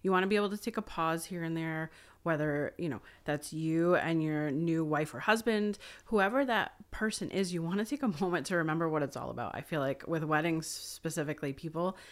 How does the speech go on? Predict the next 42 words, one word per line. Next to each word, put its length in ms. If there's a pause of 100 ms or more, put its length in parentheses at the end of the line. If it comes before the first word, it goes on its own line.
(200)
tend 280
to 100
lose 460 (240)
sight 300
of 100
that 240
in 80
all 200
of 120
the 80
chaos, 560
and 200
really 260
that 180
day 100
is 140
about 260
you 80
guys. 260
So 280 (340)
making 200
sure 180
there's 400
not 340
an 100
overscheduled 1040
timeline 520
where 200
you 160
don't 260
have 100
a 80
moment 320
to 80
pause, 420
where 100
you 100
don't 340
have 180
a 80
moment 400
to 380